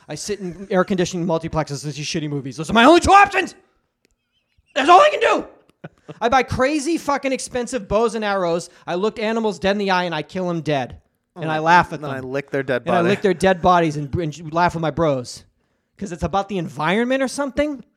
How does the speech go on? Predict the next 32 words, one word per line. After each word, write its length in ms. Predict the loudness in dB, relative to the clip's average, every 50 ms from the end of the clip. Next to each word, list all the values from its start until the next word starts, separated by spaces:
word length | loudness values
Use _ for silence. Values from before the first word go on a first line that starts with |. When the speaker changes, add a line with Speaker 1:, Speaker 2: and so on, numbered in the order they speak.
| -20 _ _ _ -20 _ _ -20
Speaker 1:
<laughs> 600 | -20 _ _ _ -20 -20 _ _ -20 -20 -16 -14
I 80 | -12 -10
don't 120 | -8 -8 -6
know. 400 | -4 -2 -2 -2 -4 -8 _ _ _ _ _ _ _ _ _ _ _ _ _ _ _ _ _ _ _ _ _ _ _ _ _ _ _ _
I 120 | _ -8 -6
guess. 580 | -2 0 0 2 0 0 -4 -10 -16 -18 -20 _ _ _ _ _ _ -20 -20 -20 _ _ _ _ _ _ -4
What 100 | -2 -2
do 60 | 0
you 160 | 0 0 0
do? 320 | 0 -2 -4 -6 -6 -8 -12 _ _ _ _ _ _ -6
I 60 | -4
go 60 | -2
to 40 | -2
the 60 | 0
multiplex, 840 | 2 2 2 2 0 -6 -10 -10 -12 -12 -12 -14 -16 -20 -20 -20 -20 _ -12
and 120 | -12 -12 -10 _ 2
every 540 | 4 4 4 2 -2 -6 -6 -6 -8 -14 _ _
fucking 360 | _ -4 -4 -2 -4 -4 -4 -2
night 260 | -2 -2 -4 -4 -6 -10
I 80 | -12
see 280 | -12 -12 -12 -12 -12 -10
a 80 | -12 -12
terrible 680 | -4 _ -2 -2 2 4 4 6 6 4 4 2 -2
fucking 360 | -4 -2 -4 -4 -2 -4 -4 -2
movie, 400 | -2 -2 -2 -4 -8 -12 -14 -18 _ _ _ _ _ _ _ _ _ -12
and 100 | -10 -6
it 40 |
makes 200 | -4 -4 -4 -4
seven 380 | -6 -6 -4 -2 -2 -2 -2 -2
hundred 320 | -4 -4 -2 -2 -4 -2
billion 320 | -2 -2 -2 -2 -2 -4 -2
dollars. 560 | -2 -2 -2 -2 -4 -6 -12 -16 -18 -18 -18